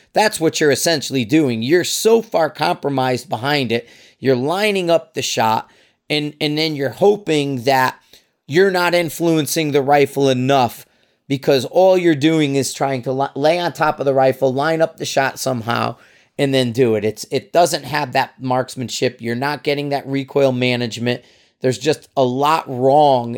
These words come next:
in that picture. And so if we start to apply these principles to the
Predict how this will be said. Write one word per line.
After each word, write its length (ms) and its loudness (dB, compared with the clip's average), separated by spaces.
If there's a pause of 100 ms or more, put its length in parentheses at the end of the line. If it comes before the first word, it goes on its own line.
(120)
in 160 -2
that 240 -4
picture. 480 -4 (580)
And 240 -2
so 500 2
if 180 -2
we 120 -6
start 400 0
to 140 -2
apply 500 -2
these 240 -8
principles 720 -6
to 200 -4
the 160 -6